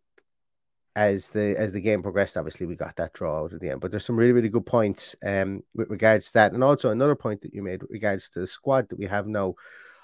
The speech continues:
I think that, and I'm seriously guilty of this, I'm guilty of over, overhyping them at some stages, and I'm guilty of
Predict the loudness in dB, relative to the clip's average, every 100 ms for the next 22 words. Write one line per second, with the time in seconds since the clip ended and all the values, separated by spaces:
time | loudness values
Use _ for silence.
0 | _ 4 4 2 0 0 2 2 0 _
1 | _ _ _ 4 6 6 4 -2 -2 2
2 | 4 4 2 -2 -6 -2 -4 -4 -6 -6
3 | -4 -6 -6 -10 -8 -4 -4 -4 -2 2
4 | 2 2 2 0 0 0 0 -2 -4 -4
5 | -4 -4 -6 -2 -2 0 -2 -2 -4 -4
6 | -4 -6 -4 0 0